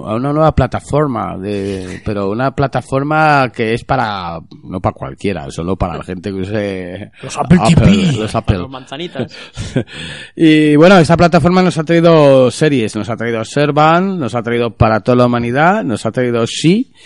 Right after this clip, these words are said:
Speaker 1: y nos ha traído una mierda de Jennifer Aniston, creo que es, no sé ni cómo se
Speaker 2: <laughs>
Speaker 1: llama
Speaker 2: Ah, pues
Speaker 1: esa.
Speaker 2: está nominada, lo
Speaker 3: The Morning Show.
Speaker 1: Mira, tío, me limpio el culo en, en
Speaker 2: Pues
Speaker 1: la
Speaker 2: la,
Speaker 1: cara de
Speaker 2: pues
Speaker 1: Jennifer
Speaker 2: la han
Speaker 1: Aniston.
Speaker 2: nominado y la ponen muy bien, ¿eh?
Speaker 1: Buah,
Speaker 2: La serie.
Speaker 1: no me creo
Speaker 3: Bueno, y
Speaker 1: yo
Speaker 3: tiene, tiene otra de,
Speaker 1: que va a estar bien
Speaker 3: de
Speaker 1: eso,
Speaker 3: True
Speaker 1: tío.
Speaker 3: Be Told,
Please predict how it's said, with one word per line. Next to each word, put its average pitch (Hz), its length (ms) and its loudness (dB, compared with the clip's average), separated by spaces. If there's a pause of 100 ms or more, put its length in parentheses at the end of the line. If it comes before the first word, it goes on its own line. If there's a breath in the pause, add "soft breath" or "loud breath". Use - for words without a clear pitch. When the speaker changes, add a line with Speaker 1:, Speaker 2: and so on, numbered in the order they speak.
(300 soft breath)
Speaker 1:
y 127 120 0
nos 110 120 -4
ha 123 60 -6
traído 135 120 -4
una 131 120 -2
mierda 117 460 2
de 107 320 0
Jennifer 110 280 -2
Aniston, 127 420 2
creo 147 180 4
que 120 100 4
es, 123 100 4
no 113 140 2
sé 147 100 2
ni 143 120 2
cómo 127 260 2
se 117 160 -4
Speaker 2:
<laughs> - 20 -2
Speaker 1:
llama 101 180 -2
Speaker 2:
Ah, - 20 -2
pues 101 100 -4
Speaker 1:
esa. - 120 -4
Speaker 2:
está 120 120 -2
nominada, 143 300 0
lo 135 80 -2
Speaker 3:
The 127 80 -4
Morning 175 280 -2
Show. 170 160 -4
Speaker 1:
Mira, 107 220 -2
tío, 110 140 2
me 104 80 0
limpio 131 300 2
el 123 120 4
culo 147 360 8
en, 135 220 4
en 117 260 0
Speaker 2:
Pues 113 100 -6
Speaker 1:
la 104 100 -4
Speaker 2:
la, 113 80 -4
Speaker 1:
cara 123 200 0
de - 20 2
Speaker 2:
pues 131 60 0
Speaker 1:
Jennifer 120 180 0
Speaker 2:
la 131 80 -4
han 135 60 -2
Speaker 1:
Aniston. 156 120 -2
Speaker 2:
nominado 151 240 -6
y - 40 -6
la - 60 -6
ponen 143 200 -12
muy 120 100 -16
bien, 175 180 -12
¿eh? 185 120 -12
Speaker 1:
Buah, 87 160 0
Speaker 2:
La 82 60 -2
serie. 90 140 -6
Speaker 1:
no 110 80 -4
me 110 140 -4
creo 113 160 -2
Speaker 3:
Bueno, 110 100 -2
y 117 40 -2
Speaker 1:
yo 139 120 4
Speaker 3:
tiene, 147 340 -4
tiene 156 180 -8
otra 165 340 -6
de, 131 60 -6
Speaker 1:
que 127 120 -2
va 117 60 -6
a - 20 -6
estar 113 240 -8
bien 123 140 -10
Speaker 3:
de - 60 -16
Speaker 1:
eso, 165 100 -4
Speaker 3:
True 180 160 0
Speaker 1:
tío. - 40 -4
Speaker 3:
Be 143 40 -10
Told, 196 340 -6